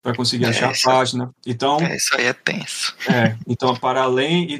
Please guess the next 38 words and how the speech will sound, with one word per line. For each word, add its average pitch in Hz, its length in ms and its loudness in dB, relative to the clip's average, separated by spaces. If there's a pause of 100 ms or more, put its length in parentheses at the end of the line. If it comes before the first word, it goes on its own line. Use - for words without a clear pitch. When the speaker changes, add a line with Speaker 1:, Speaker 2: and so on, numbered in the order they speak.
Speaker 1:
e, 160 60 -8
mas, 185 380 0 (160)
ao, 175 160 2
e 190 100 2
ao 180 80 4
mesmo 180 240 0
tempo, 170 240 -4
pra 170 100 -2
mim 170 120 2
foi 175 120 0
muito 165 220 -2
interessante. 147 560 -2
Eu 113 60 -2 (100)
nunca 135 260 -2
tinha 127 200 0
lido 117 200 2
um 113 40 2
processo 113 440 -2
na 151 140 0
vida, 135 360 0
então, 123 360 -2 (520)
você 131 140 2
fica 151 340 2
vendo 131 240 -2
o 120 120 -8
tanto 165 300 -2
que - 160 -6
é 147 100 0
um 139 80 -8
negócio 135 400 -2
burocrático 127 760 -4
louco, 127 400 -4
cara. 123 420 -4
E-, 139 360 -4
isso 170 160 2
na 170 160 4
época, 120 320 -2
né? 117 180 -2